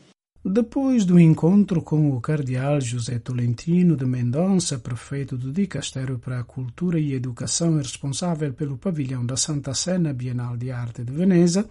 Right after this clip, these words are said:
o Papa Francisco dirigiu-se à Capela da Prisão, na Igreja da Madalena,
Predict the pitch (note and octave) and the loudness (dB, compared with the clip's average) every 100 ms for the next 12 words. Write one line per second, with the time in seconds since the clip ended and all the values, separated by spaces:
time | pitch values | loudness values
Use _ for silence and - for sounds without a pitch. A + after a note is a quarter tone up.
0 | - C4 D#4 D4 G3+ D#3+ D3+ - G#3 - | -4 -2 0 2 2 2 2 2 -2 0
1 | F#3+ F3 F3 C3+ C3+ C#3+ E3+ D3+ C3+ C3 | 2 4 2 2 -2 -2 -4 -4 -6 -6
2 | C3 B2+ B2+ A#2+ C3 A#2+ D#3+ F#3+ E3+ C3+ | -6 -4 -4 -2 -4 0 2 4 4 4
3 | A#2+ A#2+ C#3 B2+ C3 B2 B2 B2 F#3 D#3+ | -2 -2 -2 -2 -2 -2 -2 2 4 6
4 | D#3+ | 6